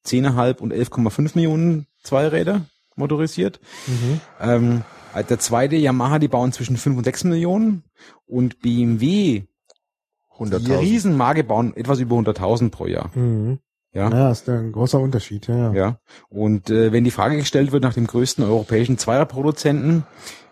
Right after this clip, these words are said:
Speaker 1: ähm, sind wir auch wieder in Japan, weil es gibt ein Werk, äh, von Honda, Honda in Italien, bei Atessa in den Abruzzen. Da bauen die im Jahr so um die dreihundertfünfzigtausend
Speaker 2: Mhm.
Speaker 1: Fahrzeuge, also dreimal so viel B M W überhaupt für den Weltmarkt baut. Ja?
Speaker 2: Mhm.
Speaker 1: Um das nochmal einfach,
Speaker 2: Ja, ja.
Speaker 1: einfach glatt zu ziehen.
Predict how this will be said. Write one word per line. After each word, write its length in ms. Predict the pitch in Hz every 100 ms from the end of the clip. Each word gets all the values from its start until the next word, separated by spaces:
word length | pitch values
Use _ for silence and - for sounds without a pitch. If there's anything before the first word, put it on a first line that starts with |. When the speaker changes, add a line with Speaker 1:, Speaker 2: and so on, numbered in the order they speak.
| -
Speaker 1:
ähm, 640 | 104 107 117 85 - 101 90 - - 104
sind 180 | 110 123
wir 60 | 101
auch 120 | 113
wieder 140 | 117
in 80 | 113
Japan, 600 | 101 107 - 143 147 120
weil 160 | 107 104
es 60 |
gibt 220 | - 120 117
ein 140 | 107
Werk, 360 | 101 123 131 135
äh, 300 | 113 107 107
von 180 | 107
Honda, 240 | 110 120 123 80 101
Honda 200 | 113 117
in 60 | 107
Italien, 480 | 98 101 127 139
bei 140 | 110 -
Atessa 400 | - 139 151 139
in 100 | 110
den 160 | 101
Abruzzen. 540 | - 101 139 143 180 170 - - - -
Da 80 | 98
bauen 240 | 98 117
die 80 | 123
im 100 | 117
Jahr 220 | 107 107
so 100 | 131
um 80 | 113
die 60 | 120
dreihundertfünfzigtausend 760 | 95 104 - 123 117 98 101 123
Speaker 2:
Mhm. 40 |
Speaker 1:
Fahrzeuge, 420 | 113 107 107 92
also 140 | 90 95
dreimal 200 | 107 110
so 60 |
viel 140 | 107 107
B 160 | 104
M 120 | 98
W 180 | 95 107
überhaupt 260 | 104 98 -
für 80 | 95
den 60 |
Weltmarkt 420 | 98 127 104 82
baut. 220 | - - - _ _ -
Ja? 180 | 101 123
Speaker 2:
Mhm. 440 | 110 104 101 120 _ _ -
Speaker 1:
Um 80 | 101
das 100 | 98
nochmal 340 | 101 98 92 _ -
einfach, 300 | 98 107 110
Speaker 2:
Ja, 80 | 120
ja. 80 | 107
Speaker 1:
einfach 260 | 101 -
glatt 240 | 92 95 -
zu 100 | -
ziehen. 300 | - -